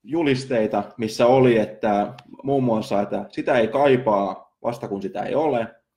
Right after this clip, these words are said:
Ja sitten oli, oli, tota, yhdessä oli tällainen, että vesi vanhin voitehista, ja muistaakseni se vesisana puuttui siitä, ja sit siinä oli Tampereen, ää, vesilaitoksen niinku logo. Ja ensinnäkin mä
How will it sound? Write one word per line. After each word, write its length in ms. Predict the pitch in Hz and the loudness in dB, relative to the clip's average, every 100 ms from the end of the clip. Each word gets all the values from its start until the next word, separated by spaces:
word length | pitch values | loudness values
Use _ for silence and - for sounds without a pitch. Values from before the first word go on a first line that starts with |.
| _ _ - | _ _ -4
Ja 60 | |
sitten 320 | 131 127 123 | -4 0 2
oli, 380 | 113 107 107 104 | 4 4 2 2
oli, 240 | 110 101 101 | 2 0 2
tota, 320 | 98 - 104 | 0 2 4
yhdessä 400 | 127 120 - 101 | 4 2 0 0
oli 140 | 98 | 0
tällainen, 500 | 101 101 101 95 92 _ _ _ _ _ _ | 2 2 0 -2 -8 _ _ _ _ _ _
että 500 | 101 - - 95 - _ _ | -18 -14 -8 -8 -10 _ _
vesi 280 | 120 131 127 | 0 2 4
vanhin 420 | 117 110 104 104 | 4 2 0 0
voitehista, 640 | 101 104 101 98 92 90 98 | 4 4 2 0 -4 -6 -6
ja 80 | |
muistaakseni 500 | 98 101 - - 92 | -4 -2 -4 -4 -6
se 100 | 95 | 0
vesisana 440 | 98 113 98 92 85 | 2 2 0 -4 -2
puuttui 360 | 98 92 - | -2 -2 -4
siitä, 180 | 95 92 | -4 -4
ja 40 | 92 | -2
sit 160 | 95 | -4
siinä 240 | - 92 92 | -2 -2 0
oli 240 | 92 95 _ _ _ _ | 0 -4 _ _ _ _
Tampereen, 680 | 104 101 95 90 95 95 - _ _ _ _ _ - | 0 2 2 0 -2 -4 -12 _ _ _ _ _ -10
ää, 480 | 92 90 90 - - _ | -8 -8 -8 -12 -18 _
vesilaitoksen 800 | 98 95 92 - - - - - - _ _ _ - | 0 2 0 0 -4 -8 -12 -12 -16 _ _ _ -14
niinku 240 | 90 92 | -4 0
logo. 520 | 92 - 80 - _ _ _ _ - | 2 2 -2 -4 _ _ _ _ -4
Ja 320 | 101 104 - _ _ _ _ _ _ _ _ _ _ _ _ _ _ _ _ _ _ _ _ _ - _ - | -2 -2 -4 _ _ _ _ _ _ _ _ _ _ _ _ _ _ _ _ _ _ _ _ _ -20 _ 0
ensinnäkin 480 | 180 185 170 151 | 2 4 4 2
mä 100 | 147 | 4